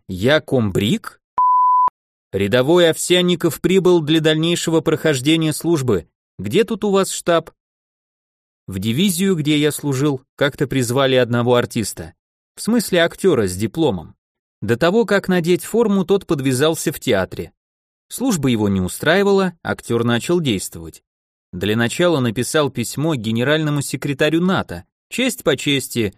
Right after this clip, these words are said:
Брюссель, бульвар Леопольда Третьего.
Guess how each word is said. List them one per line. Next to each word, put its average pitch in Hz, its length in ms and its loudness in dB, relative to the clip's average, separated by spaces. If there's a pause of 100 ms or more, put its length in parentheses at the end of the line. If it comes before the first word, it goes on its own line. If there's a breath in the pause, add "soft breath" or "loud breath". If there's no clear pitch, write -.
(180)
Брюссель, 110 520 0
бульвар 120 420 0
Леопольда 101 540 0
Третьего. 139 640 -2